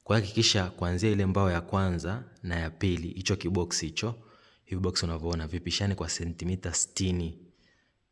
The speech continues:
au kama ni mita zero point sita mita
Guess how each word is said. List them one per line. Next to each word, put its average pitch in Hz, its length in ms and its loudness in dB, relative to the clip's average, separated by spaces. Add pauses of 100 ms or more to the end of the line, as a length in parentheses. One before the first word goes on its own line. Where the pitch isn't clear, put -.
(160)
au 98 160 0
kama 95 220 4
ni 87 100 0
mita 92 360 0
zero 92 340 2
point 85 580 -6 (140)
sita 98 640 -2
mita 85 460 -4